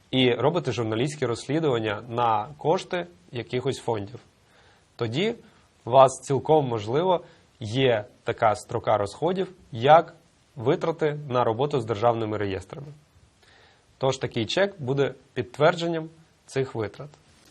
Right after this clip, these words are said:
Переходимо далі, натискаємо на кнопку «Продовжити». І далі система видає нам ту інформацію, яку ми запитали. Тобто відомості з Державного реєстру речових прав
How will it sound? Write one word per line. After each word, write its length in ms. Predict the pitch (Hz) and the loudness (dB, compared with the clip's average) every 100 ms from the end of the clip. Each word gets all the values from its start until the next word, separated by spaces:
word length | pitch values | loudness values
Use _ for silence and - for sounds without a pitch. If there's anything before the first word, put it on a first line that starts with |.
| - - | -20 0
Переходимо 560 | 190 202 175 127 113 110 | 4 6 6 4 2 4
далі, 320 | 131 185 202 - - _ _ _ _ _ | 6 6 4 -6 -20 _ _ _ _ _
натискаємо 560 | 131 135 143 165 143 127 | -6 -4 4 8 8 6
на 220 | 117 131 | -2 -2
кнопку 440 | 127 139 139 - 113 | 0 0 0 -2 -8
«Продовжити». 800 | - 175 139 113 110 156 220 220 _ _ _ _ _ - | -4 0 4 4 2 -4 -6 -12 _ _ _ _ _ -2
І 40 | |
далі 220 | 247 254 220 | 6 8 8
система 460 | 202 196 214 190 | 4 4 6 6
видає 500 | 156 127 143 139 156 | 2 0 0 2 2
нам 200 | 151 139 | 2 0
ту 180 | - 160 | -2 0
інформацію, 760 | 135 127 120 156 196 - 170 175 | 0 -2 0 4 2 0 -8 -6
яку 260 | 135 131 156 | -4 0 0
ми 100 | 135 | 2
запитали. 480 | 120 113 - - - _ _ _ _ _ _ | 0 -4 -6 -6 -8 _ _ _ _ _ _
Тобто 320 | 226 233 202 | 2 4 2
відомості 540 | 160 180 160 147 147 123 | 0 2 2 0 -2 -6
з 60 | |
Державного 540 | 104 127 123 151 123 113 | -2 -2 8 8 6 0
реєстру 460 | 120 135 131 110 | 0 0 -2 -4
речових 380 | 110 104 123 113 | -6 -4 -4 -2
прав 300 | - 185 208 | 4 4 4